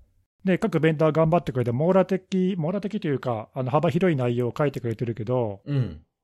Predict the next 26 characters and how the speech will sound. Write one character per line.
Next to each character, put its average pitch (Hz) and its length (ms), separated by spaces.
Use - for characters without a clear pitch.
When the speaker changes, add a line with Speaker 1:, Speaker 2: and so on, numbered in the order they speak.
Speaker 1:
ま 233 100
あ、 - 20
別 180 200
に 240 60
ね、 254 120
そ 185 100
の 156 80
全 240 220
部 147 420
読 170 180
む 156 100
の 131 100
は、 117 160
ま 131 120
あ、 - 20
正 202 140
直 180 180
僕 127 180
ら 170 80
で 123 60
も 104 200
大 131 200
変 135 100
だ 139 140
け 117 80
ど、 110 380